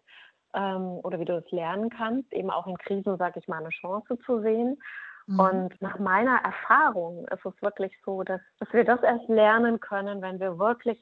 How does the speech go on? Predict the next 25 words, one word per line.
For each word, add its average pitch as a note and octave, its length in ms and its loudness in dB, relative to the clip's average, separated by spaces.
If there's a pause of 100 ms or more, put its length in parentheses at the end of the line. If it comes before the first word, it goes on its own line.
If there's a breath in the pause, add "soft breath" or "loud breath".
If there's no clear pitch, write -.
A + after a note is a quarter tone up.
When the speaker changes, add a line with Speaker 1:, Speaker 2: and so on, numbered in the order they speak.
Speaker 1:
auch F#3 400 -4 (480)
den, F#3 320 -6
den F#3 240 -14
achtsamen, F#3 560 -6
also F3+ 160 -4
den F#3 160 -2
bewussten F#3 480 -6
Umgang G3 580 -2
mit D#3 160 -14
uns D#3 220 -14
gelernt D#3+ 540 -14
haben. D#3+ 180 -12
Also E3+ 180 -6
wenn F3 180 -4
wir F3 200 -2 (800 soft breath)
sozusagen, F#3 640 2
also F3+ 120 4
Achtsamkeit A3 500 4
ist G#3+ 120 -6
so A3+ 80 -2
Fundament A3+ 720 0
dafür, D#3 580 -8
ne? G3+ 200 -14 (100)
Dass F3+ 100 -6 (100)
wir F3 340 0